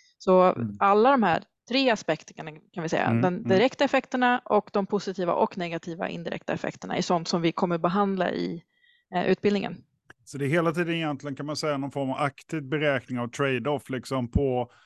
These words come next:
Speaker 2: vad får det för avtryck kontra för effektivitet. Eh,
Speaker 1: Mm.
Speaker 2: väldigt hög effektivitet kan ju ändå rättfärdiga,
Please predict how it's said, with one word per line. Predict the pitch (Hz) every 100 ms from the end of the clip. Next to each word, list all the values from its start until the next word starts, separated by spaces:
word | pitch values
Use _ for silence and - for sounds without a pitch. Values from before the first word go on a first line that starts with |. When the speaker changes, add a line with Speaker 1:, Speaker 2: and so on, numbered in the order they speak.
| _ _
Speaker 2:
vad | 135
får | - 143
det | 131
för | 151
avtryck | 147 147 139 151
kontra | - 151 135 127
för | -
effektivitet. | 123 - - 123 - 113 120 - 180 123 - - - 120
Eh, | 117 123 123 113 120
Speaker 1:
Mm. | 117 -
Speaker 2:
väldigt | 143 135 139 180
hög | 180 160 135
effektivitet | - 147 - 135 - 170 160
kan | - 151
ju | 139 143 135
ändå | 135 139 139 143
rättfärdiga, | 160 - 160 135 123 120 120